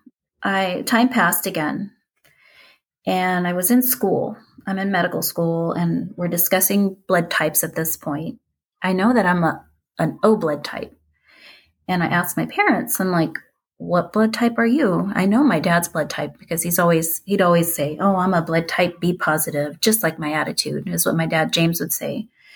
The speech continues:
And one day I asked my mom, I'm like, "What's, what's your blood type?" And she kinda steps back and she's like, "Why?" And I'm like, "Mom, just,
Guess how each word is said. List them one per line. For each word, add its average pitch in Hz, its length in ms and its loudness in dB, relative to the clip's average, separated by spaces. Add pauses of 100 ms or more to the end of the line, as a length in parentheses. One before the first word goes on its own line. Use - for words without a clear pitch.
(400)
And 185 160 -4
one 214 200 4
day 208 180 4
I 185 60 2
asked 185 300 2
my 190 120 0
mom, 226 360 4
I'm 220 100 4
like, 220 220 0
"What's, - 600 0 (100)
what's 294 220 0
your 254 100 4
blood 175 240 0
type?" - 340 -10 (380)
And 185 160 -2
she 190 300 -2
kinda 277 260 2
steps - 380 0
back 165 260 -4
and 170 100 -2
she's - 200 -6
like, 147 160 -10
"Why?" 165 480 0 (500)
And 180 140 -2
I'm 170 120 0
like, - 220 -12
"Mom, 190 540 -2
just, - 260 -6